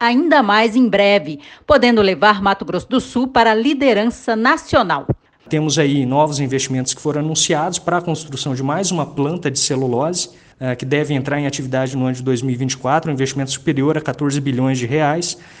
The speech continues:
Speaker 2: Então, isso certamente consolidará Mato Grosso do Sul entre os maiores produtores de celulose e papel do Brasil.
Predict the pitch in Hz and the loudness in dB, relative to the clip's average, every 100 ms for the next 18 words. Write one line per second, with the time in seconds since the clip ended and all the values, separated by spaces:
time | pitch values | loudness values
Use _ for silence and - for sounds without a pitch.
0 | - _ 139 160 180 190 - - 208 208 | -20 _ -2 0 0 0 0 0 0 0
1 | 165 156 - 180 - 180 175 175 139 127 | 0 -2 -2 0 0 0 2 0 2 0
2 | 135 135 151 147 156 147 131 139 143 147 | -2 -2 -4 -4 -2 -6 -4 -4 -2 -4
3 | 156 135 170 202 - 190 170 - 147 143 | -4 -2 -2 -2 -2 0 2 0 0 0
4 | 127 135 - 180 180 147 147 147 147 143 | -2 0 2 2 2 2 0 0 -2 -4
5 | 135 131 120 143 202 208 175 151 185 | -4 -2 -4 -4 -2 0 0 0 0